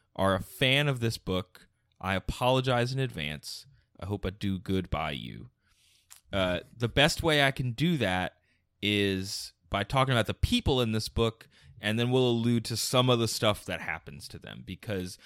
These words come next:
the overall story is that a couple of characters meet each other in a bunch of different ways. The revolutions happen, and then,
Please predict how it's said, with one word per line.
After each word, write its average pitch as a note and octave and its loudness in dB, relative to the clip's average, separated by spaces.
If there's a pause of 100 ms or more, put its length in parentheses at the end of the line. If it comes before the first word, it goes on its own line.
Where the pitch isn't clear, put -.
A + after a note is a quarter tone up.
(180)
the A2+ -4
overall D#3+ 2
story G#2+ -2 (560)
is F#2+ -2
that F2+ -4
a - -10
couple C3 -2
of D#3+ 0
characters C#3+ 2 (600)
meet G#2+ 2
each C#3+ 0
other C3+ 6
in B2+ 4
a B2+ 4
bunch B2+ 0
of A#2 -2
different A#2+ 0
ways. A2 2 (380)
The G2 -2
revolutions C3 2
happen, G#2 -2 (480)
and F#2 -2
then, G2+ 2